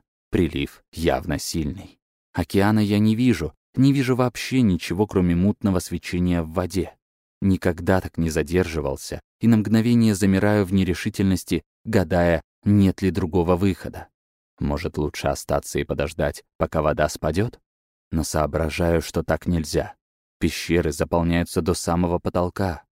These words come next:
Я знаю это, потому что на нём сидят моллюски. Выбора у меня нет. Мой рюкзак водонепроницаемый,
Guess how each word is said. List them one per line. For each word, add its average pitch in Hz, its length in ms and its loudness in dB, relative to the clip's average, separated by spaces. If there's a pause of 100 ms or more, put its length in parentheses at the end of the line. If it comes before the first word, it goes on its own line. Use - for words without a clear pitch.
(260)
Я 87 220 2
знаю 104 480 2
это, 85 360 -2 (160)
потому 131 260 0
что 98 180 0
на 87 100 4
нём 82 220 2
сидят 76 480 -4 (120)
моллюски. 76 720 -2 (720)
Выбора 92 600 2
у 87 80 4
меня 73 420 -4 (100)
нет. 80 440 -4 (840)
Мой 69 380 -2
рюкзак 73 500 0
водонепроницаемый, 78 1300 -2